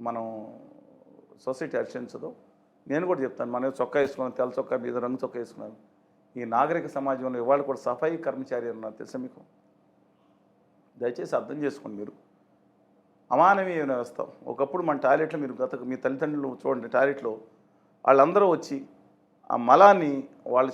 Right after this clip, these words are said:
చేతులతోనో లేదా అది పెట్టుకుని క్లీన్ చేసి తీసుకెళ్ళినా, ఇంకా ప్రపంచంలో అనేక చోట ఎరాడికేట్ చేసినా సరే మేము చేసామని చెప్తున్నారు వాళ్ళ ప్రభుత్వాలు, ఇంకా ఉన్నాయండి. అంటే ఒకసారి ఆలోచించండి వాళ్ళు ఎలాంటి పరిస్థితులు ఈ దేశంలో.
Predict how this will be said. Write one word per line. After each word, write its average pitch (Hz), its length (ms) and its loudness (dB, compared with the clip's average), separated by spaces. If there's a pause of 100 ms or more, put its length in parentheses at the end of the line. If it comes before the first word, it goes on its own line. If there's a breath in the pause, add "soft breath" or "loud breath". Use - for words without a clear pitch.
చేతులతోనో 156 480 0
లేదా 139 240 4
అది 135 80 2
పెట్టుకుని 139 360 -4
క్లీన్ 147 260 -6
చేసి 143 180 -6
తీసుకెళ్ళినా, 123 520 -8 (760)
ఇంకా 170 380 10
ప్రపంచంలో 170 580 -2
అనేక 165 320 -4
చోట 175 160 0 (320)
ఎరాడికేట్ 143 540 -2
చేసినా 139 260 -6
సరే 123 300 -8 (480)
మేము 143 140 -4 (120)
చేసామని 208 480 4
చెప్తున్నారు 147 480 -4
వాళ్ళ 123 140 -2
ప్రభుత్వాలు, 120 460 -10 (540)
ఇంకా 135 260 4
ఉన్నాయండి. 117 480 -4 (880)
అంటే 131 220 -2
ఒకసారి 135 480 0
ఆలోచించండి 120 600 -4 (260)
వాళ్ళు 107 160 -6
ఎలాంటి 117 220 -4
పరిస్థితులు 120 420 -10
ఈ 123 80 -12
దేశంలో. 120 440 -12